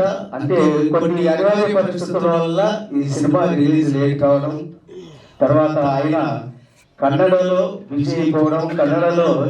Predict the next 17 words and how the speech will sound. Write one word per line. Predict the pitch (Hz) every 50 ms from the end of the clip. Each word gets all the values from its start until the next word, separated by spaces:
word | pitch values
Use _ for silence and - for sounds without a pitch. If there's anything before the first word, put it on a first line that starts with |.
| - - 151
చాలా | 151 156 160 151 151 -
సినిమాలకు | - 151 156 160 156 156 156 147
దర్శకత్వం | 143 143 143 135 - 143 143 143 143 143 135
వహించడం, | 139 139 143 139 139 135 135 139 143 147 147 151 - - - - - - - - - -
అక్కడ | 127 127 127 143 135 131 123 123 123 120 120 120 - - - - - -
ఆ | 117 123 127 123
సినిమాలన్నీ | 131 139 139 143 170 175 170 170 170 170 170 175 175 180 175
కూడా | 165 165 165 185 185 180 185 - - - - _ _ _ _ _ _ _ _ -
ఊహించని | 113 139 170 196 185 202 208 214 - 208 190 190 185 -
విజయాన్ని | 170 156 196 202 196 190 185 180 180
సాధించి | 165 165 165 165 165 165 160 - - 156 147 135 127 123 - - - - - - - - -
మధుసూదన్ | 151 156 156 160 180 175 175 175 175 170 160
గారికి | 160 160 160 151 - 151
మంచి | 156 143 139 139 143 151 - - - -
పేరు | 185 170 - - 147 - 120 123 - - - - - - - - -
తెచ్చిపెట్టినటువంటి | 139 135 131 - 143 147 143 139 139 131 127 127 127 120 120 117 120 110 107 104 104
సందర్భం. | 120 117 123 120 - - 104 101 - 98 92